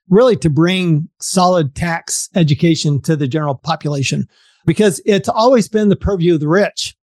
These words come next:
And they've got good tax advisors. Like you say, you've had good tax advisors. Well, you can afford it,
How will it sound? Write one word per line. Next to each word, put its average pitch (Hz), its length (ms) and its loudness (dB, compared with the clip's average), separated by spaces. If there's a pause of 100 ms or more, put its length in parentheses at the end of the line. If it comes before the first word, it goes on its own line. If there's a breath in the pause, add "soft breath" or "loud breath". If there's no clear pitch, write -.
(180)
And 170 360 0 (160)
they've 190 340 0 (180)
got 330 220 0
good 202 140 2
tax 151 260 -4
advisors. 131 400 -8
Like 170 240 0
you 208 60 6
say, 180 340 2
you've 170 180 2
had 202 200 -2
good 190 140 0
tax 185 280 -4
advisors. 143 340 -4
Well, 196 380 0
you 190 140 -4
can 220 100 -2
afford 185 360 0
it, 226 160 -4